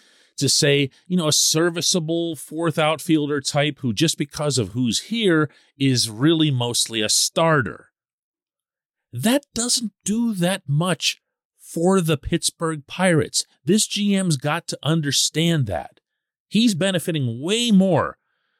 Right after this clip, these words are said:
from having Jack Suwinski and Diego Castillo up here, and maybe someday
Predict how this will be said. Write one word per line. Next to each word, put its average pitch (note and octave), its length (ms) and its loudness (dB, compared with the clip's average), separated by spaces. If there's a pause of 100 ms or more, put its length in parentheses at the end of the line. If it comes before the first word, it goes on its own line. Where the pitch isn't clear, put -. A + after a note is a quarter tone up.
from C3 220 -2
having C3 440 -2 (280)
Jack C#3 280 2
Suwinski A#2 640 -4
and F2 80 -6
Diego A2+ 500 0
Castillo A2 640 -2
up - 180 -4
here, F2+ 180 -6
and D#2+ 100 -14
maybe C3+ 340 -2
someday A#2+ 580 -2